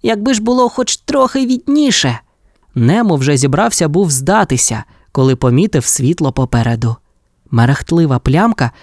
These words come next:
підбралася ближче і ближче, ставала все яскравішою, аж допоки освітила всю воду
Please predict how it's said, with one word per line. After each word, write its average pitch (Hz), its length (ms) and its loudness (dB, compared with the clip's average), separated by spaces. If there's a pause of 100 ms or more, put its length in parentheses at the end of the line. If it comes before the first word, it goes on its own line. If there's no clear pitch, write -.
(320)
підбралася 123 760 0
ближче 123 580 0 (380)
і 127 140 0
ближче, 127 600 0 (480)
ставала 117 520 2
все 117 240 0
яскравішою, 117 920 0 (420)
аж 117 240 0
допоки 156 560 -2 (360)
освітила 123 720 0
всю 117 300 0
воду 120 460 0